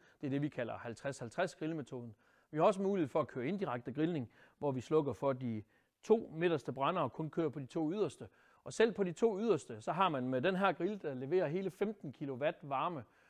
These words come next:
så, øh, har man rigeligt med varme til at få sprød skind på sin kylling. Og vil man gerne have ekstra varme på, jamen, så kan man jo, øh, levere, lægge, øh, maden over den ene brænder,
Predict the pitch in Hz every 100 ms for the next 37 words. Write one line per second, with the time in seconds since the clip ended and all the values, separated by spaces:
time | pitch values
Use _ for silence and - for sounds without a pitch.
0 | _ _ _ - 180 175 160 135 143 143
1 | 139 127 127 - 151 160 254 233 143 127
2 | 151 160 - 160 139 120 175 175 - 156
3 | 139 147 139 123 170 175 151 _ _ -
4 | 175 220 226 202 196 196 208 208 214 -
5 | 123 127 151 139 143 143 131 185 - 220
6 | 214 147 131 - - _ - - 135 135
7 | 120 - - 175 156 180 160 139 135 143
8 | 170 - - 151 131 127 170 147 147 151
9 | 127 202 233 185 170 196